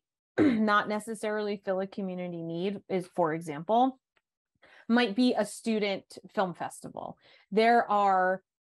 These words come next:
a wide variety of student film festivals that happen off campus, that happen on campus.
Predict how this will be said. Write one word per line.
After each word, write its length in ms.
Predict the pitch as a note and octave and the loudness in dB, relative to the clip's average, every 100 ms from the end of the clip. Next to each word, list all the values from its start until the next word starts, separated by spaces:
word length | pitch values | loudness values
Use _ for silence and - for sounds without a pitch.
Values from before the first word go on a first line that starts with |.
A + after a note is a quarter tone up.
| - | -2
a 100 | G#3 | 0
wide 560 | F3+ F3 G3 G3 G3 F3 | 0 2 2 4 0 -2
variety 600 | F#3 F#3 F3+ F#3 F3+ F3+ | -2 0 0 -2 -6 -8
of 100 | F3 | -10
student 440 | - G3 E3+ E3 | -8 -6 -6 -8
film 200 | E3+ E3+ | -10 -8
festivals 540 | E3 D#3+ - E3+ - E3 | -6 -6 -6 -8 -8 -4
that 120 | F3 | -4
happen 280 | F3 E3+ E3 | -2 -4 -2
off 220 | A3+ A#3 | 0 0
campus, 420 | - A3+ A3 G#3+ G3+ | 0 -2 0 -2 -2
that 140 | D#3 | -6
happen 280 | - - - | -6 -12 -6
on 280 | - A#3+ B3 | 2 4 2
campus. 580 | - A3 A3+ A3 G#3 | 2 0 2 2 0